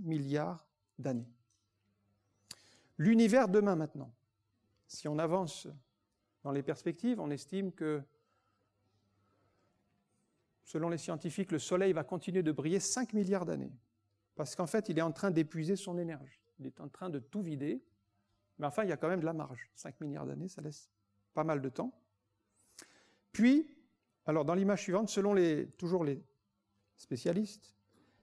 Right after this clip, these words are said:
il va augmenter de volume, devenir une géante rouge, et commencera à avaler toutes les étoiles qui sont les plus proches, euh, toutes les planètes qui sont les plus proches, dont la Terre. C'est pour ça que la Terre, même selon les scientifiques,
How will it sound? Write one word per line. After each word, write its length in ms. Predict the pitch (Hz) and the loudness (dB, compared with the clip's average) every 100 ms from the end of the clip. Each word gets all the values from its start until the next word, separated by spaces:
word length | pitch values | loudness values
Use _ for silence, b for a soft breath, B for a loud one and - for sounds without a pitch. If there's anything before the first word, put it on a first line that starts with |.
| b b b b b _ 180 | b b b b b _ 2
il 160 | 196 | 4
va 600 | 165 190 170 139 120 - - | 6 6 6 2 -4 -4 2
augmenter 480 | 196 196 196 196 | 4 4 4 2
de 40 | 143 | 2
volume, 360 | 160 160 226 | 2 4 2
devenir 320 | 165 160 180 156 | 2 0 0 0
une 100 | 143 | 0
géante 320 | 160 175 - | 0 -2 -4
rouge, 320 | 180 226 226 262 - _ _ _ _ _ _ _ _ _ _ _ _ | -4 -4 -4 -10 -12 _ _ _ _ _ _ _ _ _ _ _ _
et 140 | 180 175 | 2 4
commencera 500 | 226 220 202 - 240 | 4 4 2 0 0
à 220 | - 180 | 4 4
avaler 360 | 196 185 190 226 | 4 4 4 2
toutes 280 | - 240 | 0 -2
les 160 | 208 170 | 0 0
étoiles 260 | 170 190 220 | 0 -2 -2
qui 100 | 175 | -6
sont 120 | 180 | -2
les 100 | 175 | -2
plus 140 | 160 | -2
proches, 200 | - 202 - 175 | -6 -6 -4 -4
euh, 80 | |
toutes 220 | 156 208 175 | -4 -4 -2
les 240 | 160 139 | 0 0
planètes 480 | 135 151 160 214 - | -2 0 0 -4 -10
qui 80 | 139 | -18
sont 140 | - | -12
les 80 | 147 | -14
plus 120 | 120 | -12
proches, 240 | - 170 131 | -10 -8 -2
dont 180 | 175 240 | 0 0
la 100 | 226 | -4
Terre. 220 | 175 156 _ _ _ _ _ _ _ _ _ _ - | -10 -16 _ _ _ _ _ _ _ _ _ _ -10
C'est 160 | - | -4
pour 120 | 160 165 | -2 0
ça 160 | 247 | 0
que 100 | 240 | 0
la 140 | 185 165 | 2 2
Terre, 340 | 196 226 240 | 2 2 2
même 200 | 190 233 | 2 0
selon 220 | - 208 | 0 0
les 100 | 202 | 2
scientifiques, 680 | 190 185 156 147 220 240 - | 0 -4 -6 -4 -2 -2 -8